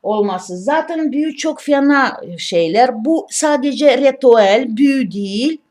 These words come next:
Aşık etmek değildir. Eski ilişkilerini geri getirtmek için tabii ki sıcaklık ikiniz beraber orta,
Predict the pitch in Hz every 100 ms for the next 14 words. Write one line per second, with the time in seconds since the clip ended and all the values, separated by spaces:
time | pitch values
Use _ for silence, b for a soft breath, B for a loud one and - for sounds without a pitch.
0 | _ b b - 240 262 269 339 - 254
1 | 247 220 185 165 160 202 202 185 190 285
2 | - B B 294 320 - 381 370 277 226
3 | 214 - 208 196 190 196 214 208 175 202
4 | 196 202 165 175 175 165 165 165 151 143
5 | 175 - 302 381 302 320 294 302 320 302
6 | 294 285 285 285 277 262 254 262 254 233
7 | 214 226 214 214 202 - 175 185 190 190
8 | 175